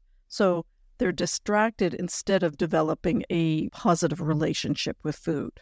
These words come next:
Now, research indicates that children eat more effectively and willingly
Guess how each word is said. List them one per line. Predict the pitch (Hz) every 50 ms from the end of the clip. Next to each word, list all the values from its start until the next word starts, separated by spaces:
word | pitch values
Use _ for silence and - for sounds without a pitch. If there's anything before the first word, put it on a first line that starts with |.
| _ _ _ _ _ _ _ _ _ _ - - _ _ _ _ _ _
Now, | 202 202 196
research | 196 208 240 269 320 - - - - 180 - - - -
indicates | - 165 170 - - - 160 156 - -
that | - 165 -
children | - - 202 185 170 185 175 170 - _ -
eat | 208 214 220 -
more | 233 240 254 277
effectively | 311 269 - - - 226 226 - - 233 - - 233 233 233 - _
and | - 220 220 277 262 -
willingly | 277 294 269 247 220 196 180 170 160 156 156 165